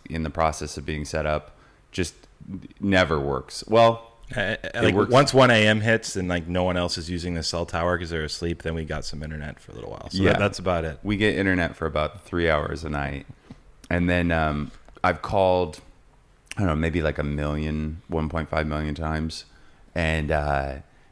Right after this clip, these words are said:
Speaker 1: they, um, they just, they're like,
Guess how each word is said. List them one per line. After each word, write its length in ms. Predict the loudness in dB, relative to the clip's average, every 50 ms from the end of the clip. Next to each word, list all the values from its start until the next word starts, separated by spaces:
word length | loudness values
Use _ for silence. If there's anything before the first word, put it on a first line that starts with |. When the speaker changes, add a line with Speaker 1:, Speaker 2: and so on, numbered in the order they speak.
| -18 -14
Speaker 1:
they, 760 | -12 -4 0 2 2 4 4 2 2 0 0 -2 -2 -4 -6 -8 -10 -6
um, 520 | -4 -2 0 0 -2 -2 -4 -8 -10 -12 -14 -18 _ _
they 120 | -2 -2 -2
just, 360 | -2 -4 -6 -8 -12 -14 -20 _ _ _ _ _ -20 _ _ _ _ _ _ _ _ _
they're 240 | -6 0 2 2 2
like, 220 | 4 2 0 0